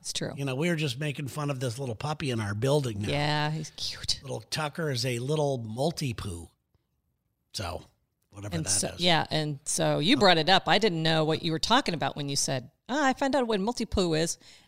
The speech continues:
Speaker 1: I didn't, I wasn't thinking dog at the time.
Speaker 2: You were thinking about me?
Speaker 1: I thought you meant you were bragging about your bowel movements.
Speaker 2: To be honest with you, I am a multi-poo.
Speaker 1: You are.
Speaker 2: I,
Speaker 1: You have
Speaker 2: uh,
Speaker 1: always been.
Speaker 2: I poo numerous times a day.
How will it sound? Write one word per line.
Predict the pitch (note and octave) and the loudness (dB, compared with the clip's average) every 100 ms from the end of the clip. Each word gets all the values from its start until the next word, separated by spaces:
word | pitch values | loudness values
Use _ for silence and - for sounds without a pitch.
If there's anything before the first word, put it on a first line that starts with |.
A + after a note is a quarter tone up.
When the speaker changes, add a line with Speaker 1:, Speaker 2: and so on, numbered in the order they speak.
| _ | _
Speaker 1:
I | C#3+ | -2
didn't, | F#3+ F3 | 0 0
I | D#3+ | 0
wasn't | E3 F3 | 0 0
thinking | G3 F#3+ G3+ | -2 -2 0
dog | G3 G#3 G#3 | 4 4 2
at | - | -2
the | |
time. | D#3+ D#3+ D3+ D#3+ | -6 -2 -2 0
Speaker 2:
You | |
were | C#3 | -2
thinking | B2 C3 A#2+ | -2 -2 -2
about | A#2 A2 | -2 0
me? | C3 C3 B2+ | 2 2 0
Speaker 1:
I | D3+ E3+ | -2 0
thought | F3 D3+ | 0 0
you | E3+ | 0
meant | E3+ E3+ | 0 0
you | F3 | 0
were | E3+ | 0
bragging | - F3 F3+ G#3 | 4 4 4 0
about | A3 B3 - | 0 0 0
your | C4 | 0
bowel | C4+ A#3+ F#3+ | 4 4 4
movements. | F#3 F3 F#3 F#3 - - | 2 0 -2 -2 -2 -2
Speaker 2:
To | F3+ | 0
be | D#3 | 0
honest | D3 F#3 G#3 - | 0 0 0 0
with | F3+ D3+ | 0 -2
you, | D3+ D3+ | -2 -2
I | C3 D#3+ | -2 -2
am | E3+ | -2
a | F#3+ | -2
multi-poo. | C3+ G#2 G2+ F2 F#2 - | -2 -4 -10 -10 -12 -12
Speaker 1:
You | - G#3 | 4 8
are. | G#3+ B3 C#3 - | 10 8 6 -6
Speaker 2:
I, | - C3+ | -12 -4
Speaker 1:
You | D3+ D3 | -2 2
have | D3 A#3+ | 6 8
Speaker 2:
uh, | F#3 | 8
Speaker 1:
always | G#3 G#3+ | 8 6
been. | D3+ C3 - - | 2 -2 -4 -8
Speaker 2:
I | D3+ E3+ | -4 -4
poo | - F#3+ F#3 F3+ F3 E3+ D#3 - G2+ _ _ _ _ _ _ _ _ _ _ | -4 -2 0 2 2 0 -2 -8 -16 _ _ _ _ _ _ _ _ _ _
numerous | B2 F3 A#3 G3 C3 - | 0 4 6 6 2 -2
times | A#2+ G#2+ F#2 | -2 -2 -2
a | G2 | -4
day. | - - - | -6 -14 -18